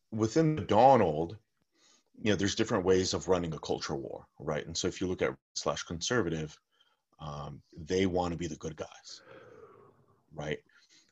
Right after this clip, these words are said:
Whereas, um, what I direct my team to do, uh, you know, Antonio Gramsci is an Italian Marxist, and we, we ran an Antonio Gramsci game. That's why we won. And it was a complete,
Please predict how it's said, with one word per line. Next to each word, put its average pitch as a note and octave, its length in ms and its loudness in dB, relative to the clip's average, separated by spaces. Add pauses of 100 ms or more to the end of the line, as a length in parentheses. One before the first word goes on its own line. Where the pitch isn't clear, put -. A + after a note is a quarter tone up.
(140)
Whereas, F2 640 0 (140)
um, A1+ 440 -6 (160)
what F2+ 320 -2
I E2+ 180 2
direct E2+ 360 -2
my E2 180 -6
team E2+ 300 -6
to - 140 -10
do, D2+ 440 -6 (640)
uh, - 240 -4
you F#2 80 -2
know, E2+ 100 -4
Antonio F2+ 440 0
Gramsci E2 520 -2
is D#2 180 -8
an D#2+ 100 -8
Italian D#2 360 -4
Marxist, - 540 -14 (100)
and D#2+ 140 -12
we, D#2 280 -8
we E2+ 140 -8
ran D#2+ 240 -6
an D#2+ 140 -8
Antonio D#2+ 540 -10
Gramsci D#2+ 420 -6
game. C#2+ 200 -14 (600)
That's E2+ 180 -4
why D2+ 100 0
we D2+ 140 -8
won. D#2 300 -4 (960)
And G2 100 -2
it F#2+ 40 2
was F#2+ 120 -2
a F2+ 60 -4
complete, G2+ 420 -2